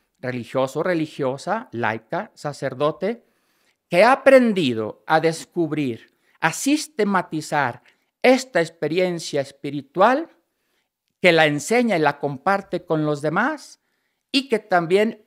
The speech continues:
precisa cuáles son las características propias de la espiritualidad laical, cuáles son las características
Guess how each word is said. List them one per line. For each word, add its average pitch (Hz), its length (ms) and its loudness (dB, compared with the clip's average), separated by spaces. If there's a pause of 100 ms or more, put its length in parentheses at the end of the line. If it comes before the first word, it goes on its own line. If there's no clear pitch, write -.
(140)
precisa 240 880 -2 (360)
cuáles 254 340 2
son 170 340 2
las 139 200 -2
características 233 1400 -6 (140)
propias 196 720 2 (180)
de 160 160 0
la 165 80 2
espiritualidad 165 840 -4
laical, 127 580 -6 (600)
cuáles 190 260 2
son 208 280 4
las 143 180 -2
características 170 1200 -4